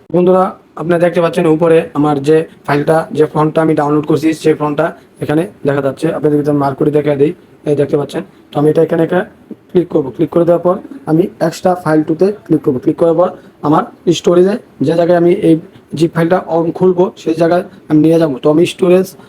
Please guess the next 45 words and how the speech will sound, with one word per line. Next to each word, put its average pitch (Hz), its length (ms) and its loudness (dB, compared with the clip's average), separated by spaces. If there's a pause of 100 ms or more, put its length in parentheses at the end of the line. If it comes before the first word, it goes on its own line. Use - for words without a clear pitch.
(140)
আহ, 156 420 -2 (160)
ইন্টারনাল 190 460 0
শেয়ার 165 320 -2
স্টোরেজে 160 420 -2
ক্লিক 151 180 -2
করবো। 123 220 -4
ক্লিক 160 180 -4
করে 180 160 0
দেওয়ার 180 260 0
পর - 60 -8 (200)
আমি 165 200 -2
এই 170 80 2
ফন্টটা 170 360 -2
যেখানে 165 340 0
রাখবো 156 400 0 (300)
বা 147 100 -2
যে 156 200 2
ফোল্ডারে 165 340 0
রাখবো 170 240 0
সেখানে 160 300 -2
আমি 185 180 2 (220)
নিয়ে 165 120 4
যাবো। 151 180 0
তো 160 120 0
আমি 180 200 2 (280)
এই 160 60 -2
ফন্টটা, 165 440 0 (100)
আমি 165 160 0
একটা 165 160 -2
ফন্ট 170 260 -2
আমি 170 120 2
একটা 165 200 0
আমি 160 180 2
ই 160 40 2
খুলে 170 200 0
রাখছি, 170 380 -2 (120)
আপনারা 147 240 -2
দেখতে 151 260 -2
পাচ্ছেন। 160 240 -2 (140)
তো 139 60 -2
আপনারা 165 220 0
একটা 165 200 -2
ফোল্ডার 151 280 -4
খুলে 156 140 2
রাখবেন। 151 280 -2